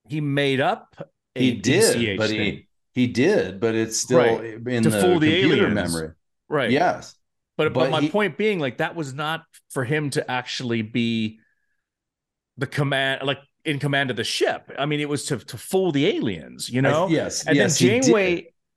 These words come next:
Speaker 1: right, and then Janeway says something to the effect of, like, what does she say? She says, "Oh, um, you wanted this chance for a long time. Now you've got it." So it's like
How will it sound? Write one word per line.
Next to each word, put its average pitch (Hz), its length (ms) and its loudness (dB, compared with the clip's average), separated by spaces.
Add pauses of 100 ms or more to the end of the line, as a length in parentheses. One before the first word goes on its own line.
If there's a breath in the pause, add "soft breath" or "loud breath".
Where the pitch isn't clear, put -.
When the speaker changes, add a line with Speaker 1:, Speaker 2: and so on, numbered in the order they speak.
(180)
Speaker 1:
right, 139 280 0
and 143 80 -6
then 165 120 -2
Janeway 208 340 0
says 170 220 -4
something 165 300 -4
to 143 60 -8
the 143 60 -6
effect 143 360 -4
of, 120 120 -6
like, 110 380 -4
what 117 120 -14
does 110 100 -10
she 92 120 -10
say? 101 380 -8 (340)
She 135 120 -6
says, 113 240 -2 (260 loud breath)
"Oh, 165 320 2 (320 loud breath)
um, 117 460 -2
you 139 280 0
wanted 151 460 0
this 143 180 -2
chance 127 360 -4
for 123 200 -4
a 110 40 -2
long 110 380 -2
time. 98 520 -6
Now 113 180 -4
you've 95 280 -6 (240)
got 135 240 -2
it." - 240 -18 (340 soft breath)
So 156 180 0
it's 151 160 0
like 156 300 -2